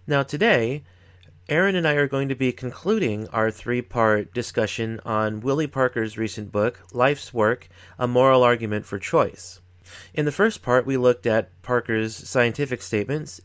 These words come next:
In the second part, we looked at his philosophical statements. And today we're gonna look at his theological statements and how Parker relates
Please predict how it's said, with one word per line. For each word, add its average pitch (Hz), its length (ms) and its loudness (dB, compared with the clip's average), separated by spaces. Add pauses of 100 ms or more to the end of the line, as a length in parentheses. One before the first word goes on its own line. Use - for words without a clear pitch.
In 127 200 -4
the 117 120 0
second 165 400 -2
part, 104 260 0
we 127 80 -2
looked 123 240 4
at 110 100 -2
his 110 220 -2
philosophical 135 600 0
statements. 107 560 -4 (340)
And 151 220 -2
today 180 320 0
we're 196 120 2
gonna 175 220 2
look 156 160 0
at 147 80 2
his 131 320 0
theological 127 580 2
statements - 600 -6 (260)
and - 140 -4
how 135 580 2
Parker 123 640 2
relates 123 720 2